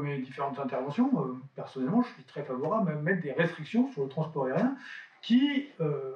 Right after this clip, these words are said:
qui est complètement incompatible avec la limitation du changement climatique. Euh, voilà, donc, donc quand je suis, je, donc, tout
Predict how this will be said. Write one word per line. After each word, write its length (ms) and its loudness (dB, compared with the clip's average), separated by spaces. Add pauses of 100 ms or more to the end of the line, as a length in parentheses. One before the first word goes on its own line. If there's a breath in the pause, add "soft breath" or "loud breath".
(440)
qui 100 0
est 100 4
complètement 600 4
incompatible 720 2
avec 260 2
la 220 -2
limitation 500 0
du 100 -4
changement 360 -4
climatique. 400 -4 (640 loud breath)
Euh, 600 2 (380)
voilà, 340 6
donc, 220 6 (760)
donc 280 4
quand 140 6
je 100 4
suis, 220 2
je, 140 0
donc, 280 -4 (140)
tout 80 -8